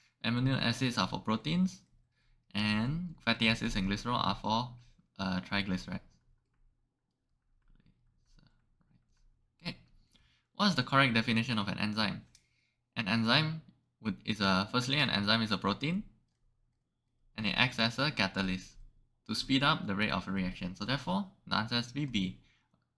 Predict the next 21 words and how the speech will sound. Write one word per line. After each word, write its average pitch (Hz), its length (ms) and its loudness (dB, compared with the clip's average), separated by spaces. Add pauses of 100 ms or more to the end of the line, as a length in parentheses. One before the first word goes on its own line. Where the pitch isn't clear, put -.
(880)
A 113 60 -8
protein 127 340 0
that 98 140 4
functions 123 460 0
as - 160 -4
a 92 40 -4
biological 98 540 2
catalyst. 90 520 -8 (200)
Okay. 175 240 -4 (1120)
The 135 60 -6
diagram 143 320 4
shows 151 260 0
two 160 160 -2
food 147 240 -4
tests 113 220 2
being 113 160 -2
carried 104 240 0
out 113 160 2
on 95 140 -2
solution 92 380 -8
X. - 360 -6